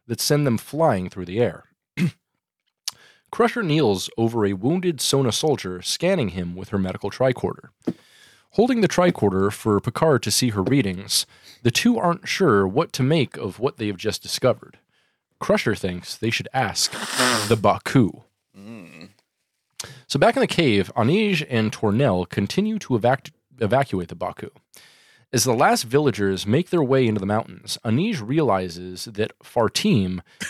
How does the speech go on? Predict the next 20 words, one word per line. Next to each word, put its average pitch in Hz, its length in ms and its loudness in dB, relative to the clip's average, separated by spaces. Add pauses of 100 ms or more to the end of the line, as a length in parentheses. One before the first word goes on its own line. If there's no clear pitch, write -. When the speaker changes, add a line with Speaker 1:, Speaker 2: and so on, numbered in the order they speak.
(120)
Speaker 1:
is 127 420 6
<laughs> - 0 -
nowhere 170 400 8
to 156 100 4
be 135 100 2
found. 113 540 0 (560)
Uh, 120 120 2
she 117 180 0
heads 180 300 0
into 170 160 2
the 117 80 0
dark 139 260 2
caverns 131 440 2
after 151 340 0
him, 87 300 -6 (360)
finding 165 380 2
him 92 340 -2
in 101 140 -8
a 98 180 -2
particularly 95 840 -6